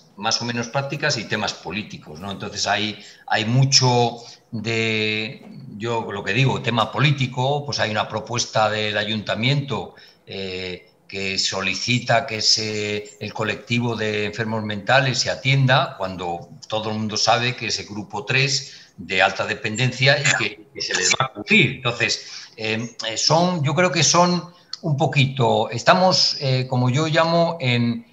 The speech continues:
no en la campaña permanente, sino en la permanente campaña. Entonces, todo sirve para, por un lado, eh, eh, sacar pecho por las cosas que uno cree que hace bien,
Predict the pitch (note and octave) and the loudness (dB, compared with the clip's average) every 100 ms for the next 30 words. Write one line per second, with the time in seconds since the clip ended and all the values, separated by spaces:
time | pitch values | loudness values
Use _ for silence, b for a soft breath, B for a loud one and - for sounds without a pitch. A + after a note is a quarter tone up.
0 | - - A#2 D3+ E3 D#3+ D#3 D3+ C#3 D#3+ | -18 -4 4 4 8 8 8 6 6 6
1 | D#3+ D#3 C#3+ D3 D3 D#3 E3+ - D3+ C#3 | 6 4 4 4 6 6 4 2 2 4
2 | C3 A#2+ A2 A#2 A2+ A#2 C3+ C#3+ C#3 C#3+ | 4 4 2 0 2 2 4 2 2 2
3 | D3 D3 G3+ C#3 F#2 F#2 B2 - - - | 2 4 2 2 -2 -4 -6 -2 -2 -2
4 | - - _ _ - E3 F3 - G#3 D3+ | -6 -14 _ _ 0 4 8 8 8 4
5 | A2+ G#2 A2 A2 A2 G#2+ - - - - | 2 2 6 6 6 4 -2 -14 -18 -4
6 | A2+ B2+ C#3+ D#3+ C3+ F2 - - G2 F#2+ | 2 4 6 8 6 2 -6 -8 -6 -4
7 | F#2+ F#2+ - B B _ - G#2+ G#2 G#2 | -4 -8 -14 B B _ -16 -4 2 4
8 | G2+ C3+ C3+ - F3 - G2+ - G#2 F#2 | 6 6 4 2 2 2 -2 -4 -2 -2
9 | - C#3+ B2+ C3+ C3 C3 D#3+ B2+ A2+ C3 | 0 0 0 2 0 2 -2 0 0 4
10 | D#3+ F3 F3+ - | 4 4 2 -8